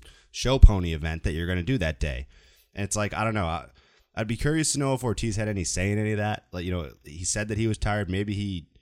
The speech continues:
maybe he agreed to it originally and then it ended up being more draining than he thought. But it, I would love to know, because if that was something that he didn't exactly wanna, want any part of with, like, that much over the top celebration, then, uh,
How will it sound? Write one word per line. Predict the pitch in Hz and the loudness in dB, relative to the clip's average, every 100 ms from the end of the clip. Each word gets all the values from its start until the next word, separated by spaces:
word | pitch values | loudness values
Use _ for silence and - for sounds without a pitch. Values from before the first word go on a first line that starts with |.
| _ _ _ - | _ _ _ -6
maybe | 107 117 | -2 0
he | |
agreed | 110 104 107 | 0 0 0
to | 104 | 0
it | |
originally | 92 92 104 104 | 0 -2 -2 -2
and | 92 | -2
then | 87 85 - | -2 -4 -6
it | 87 | -4
ended | 90 95 | -4 -4
up | 85 | 0
being | 92 87 | 2 2
more | 87 | -2
draining | 85 87 87 | -2 -4 -2
than | 87 | -4
he | 82 | -4
thought. | 87 92 - | -2 0 2
But | 90 | 2
it, | 90 - - _ _ | 0 -10 -20 _ _
I | 98 | -4
would | 113 | -2
love | 120 127 | -2 -4
to | 92 | -4
know, | 85 76 69 | -4 -4 -4
because | - 98 | -2 -2
if | 101 | -2
that | 95 113 | -2 -2
was | 123 | 0
something | 135 127 | -2 -2
that | 92 | -4
he | 95 | -4
didn't | 101 95 | -2 -2
exactly | 87 92 87 87 | -2 -4 -4 -4
wanna, | 90 87 80 - | -4 -4 -6 -8
want | 92 87 | -4 -2
any | 87 | 4
part | - 82 85 | 4 4 2
of | 90 82 | -2 -4
with, | 80 - | -8 -8
like, | 80 80 - _ _ _ 78 | -10 -10 -12 _ _ _ -6
that | 87 87 | -4 -2
much | 87 87 | -4 -4
over | 90 85 | -4 -4
the | 85 | -2
top | 90 87 | -2 -4
celebration, | 95 87 87 90 98 92 - | -6 -6 -4 -4 -4 -6 -6
then, | 92 85 80 - | -8 -6 -8 -12
uh, | 50 | -20